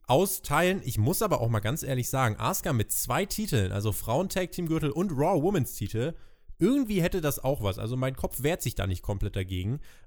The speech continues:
Ähm, ich schließe es allerdings auch aus, weil ich glaube, Becky hält dann den Titel bis, äh, WrestleMania und verliert ihn dann dort gegen die Gewinnerin des Frauen-Rumbles, über den wir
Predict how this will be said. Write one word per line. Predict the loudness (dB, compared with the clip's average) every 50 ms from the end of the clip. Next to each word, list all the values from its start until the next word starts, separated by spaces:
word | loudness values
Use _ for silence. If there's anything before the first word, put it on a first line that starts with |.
| -8 -4
Ähm, | -2 0 0 2 0 0 -2 -2 -4 -8 -12 -10
ich | -8 -8 -8 -6 -6
schließe | -4 -2 -2 -2 -2 -4
es | -4
allerdings | -4 -2 0 0 0 0 -2 -2 -2
auch | -2 0 0 0 0
aus, | 0 0 2 2 2 2 0
weil | 0 0
ich | 0 -2 0
glaube, | 0 0 2 0 2
Becky | 0 0 0 0 0 0
hält | 0 2 0
dann | 0 0 0
den | 0 -2
Titel | -4 -6 -8 -4 -4 -4 -2
bis, | 0 -2 -2 -2 -4 -8 -10 -12 -16 -18 -20 -20 -18 -8 -2
äh, | 2 4 4 6
WrestleMania | 6 4 4 2 0 0 0 2 2 4 2 2 2 2 2
und | 0 0 0
verliert | 2 0 2 2 2 0 0
ihn | 0 -2 0
dann | 0 0 2
dort | 2 4 4 4 2 2
gegen | 0 0 2 2 2
die | 0 0 2
Gewinnerin | 0 2 2 2 2 2 2 2 2 2 2
des | 2 2 0 -2
Frauen-Rumbles, | -2 -2 0 2 2 4 2 2 2 2 0 0 0 0 -2 -2 -4 -6
über | -8 -4 -4 -2 -2
den | -2 -2 0 0 0 0 -2 -4 -8 -12
wir | -10 -6 -2 2 2 2 2 2